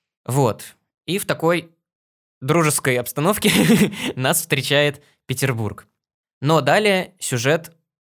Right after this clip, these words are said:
начинает раскручиваться, потому что появляется некая личность с чёрными усиками, <laughs> которая реально очень долгое время описывается именно как личность с чёрными усиками. Мы даже его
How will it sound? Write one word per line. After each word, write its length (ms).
начинает 580
раскручиваться, 880
потому 220
что 160
появляется 1000
некая 500
личность 800
с 440
чёрными 580
усиками, 560
<laughs> 200
которая 400
реально 380
очень 340
долгое 320
время 420
описывается 800
именно 400
как 200
личность 380
с 40
чёрными 400
усиками. 400
Мы 140
даже 240
его 300